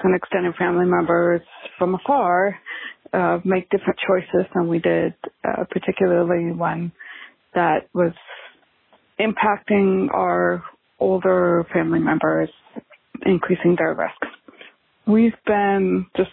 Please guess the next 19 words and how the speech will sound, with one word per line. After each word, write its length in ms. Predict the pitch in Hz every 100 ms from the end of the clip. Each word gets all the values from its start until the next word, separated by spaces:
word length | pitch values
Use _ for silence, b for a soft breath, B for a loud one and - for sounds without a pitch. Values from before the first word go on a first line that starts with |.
| -
hunkering 420 | 202 202 240 254 247
down 420 | 240 240 254 220
and 200 | 180 196 -
taking 200 | 196 190
calculated 680 | - 185 190 208 208 226 214
risks. 380 | 226 277 - - -
We've 180 | 175 -
got 180 | 180 170
one 200 | 180 185
in 120 | 180 180
virtual 560 | 190 - 233 220 226 226
school 480 | - 247 233 226 196
and 440 | 196 190 175 170
one, 340 | 170 170 175 180 B B B B B -
uh, 180 | 180 180
full-time 520 | 208 196 - 196 196
in 200 | 185 185 180
high 240 | 185 180 -
school 500 | 226 220 220 220